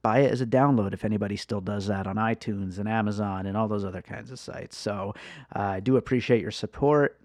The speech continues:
and I'm really very proud of the album, so please do check it out. And I think I might as well close this episode out with a track from that album. And let's see here.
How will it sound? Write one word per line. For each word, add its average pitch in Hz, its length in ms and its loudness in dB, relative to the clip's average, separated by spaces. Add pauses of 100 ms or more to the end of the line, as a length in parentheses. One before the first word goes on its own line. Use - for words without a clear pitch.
(260)
and 107 640 -2
I'm 117 560 2
really 139 240 2
very 135 280 2
proud 123 280 2
of 113 60 -2
the 120 100 2
album, 107 300 0
so 101 640 -4
please 113 220 -4
do 113 140 -4
check 104 300 -8
it - 80 -6
out. - 320 -10 (680)
And 160 800 6 (480)
I 110 380 2 (140)
think 127 260 0
I 147 140 6
might 135 260 6
as 139 180 0
well 139 240 8
close 143 600 2
this 143 460 4 (420)
episode 156 520 6
out 165 240 10
with 156 100 2
a 160 60 4
track 214 420 8
from 107 360 4
that 110 340 6
album. 98 800 0 (160)
And 123 880 4
let's 127 320 2
see 120 300 0
here. 113 280 4